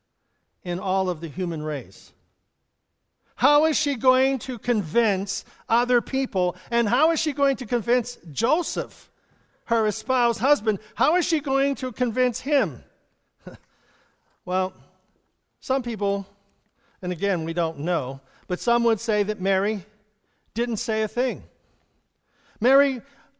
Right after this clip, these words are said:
relied upon who she was and her character, and she also relied upon God to help in this whole situation. Because if it was going to work out, it was going to have to be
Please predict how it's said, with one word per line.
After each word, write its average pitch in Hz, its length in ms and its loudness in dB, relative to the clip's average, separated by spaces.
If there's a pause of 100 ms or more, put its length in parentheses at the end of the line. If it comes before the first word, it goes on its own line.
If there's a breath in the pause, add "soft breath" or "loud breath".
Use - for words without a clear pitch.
(300)
relied 220 580 4
upon 247 420 4
who 269 260 -2
she 262 220 -4
was 220 440 2
and 190 120 -4
her 196 180 -2
character, 208 720 -4 (240 soft breath)
and 202 180 -2
she 220 160 -6
also 247 380 0
relied 214 400 0
upon 196 380 -4
God 147 560 -4 (880)
to 208 180 -6
help 196 400 -2 (140)
in 180 140 -2
this 180 180 -4
whole 190 180 -2
situation. 175 800 -6 (260 soft breath)
Because 240 360 0
if 247 140 -2
it 311 100 0
was 277 160 0
going 277 340 4
to 254 120 -4
work 233 340 2
out, 190 520 4 (280 soft breath)
it 226 80 0
was 220 160 2
going 247 340 4
to 240 180 0
have 226 320 -2
to 226 80 -4
be 202 440 -4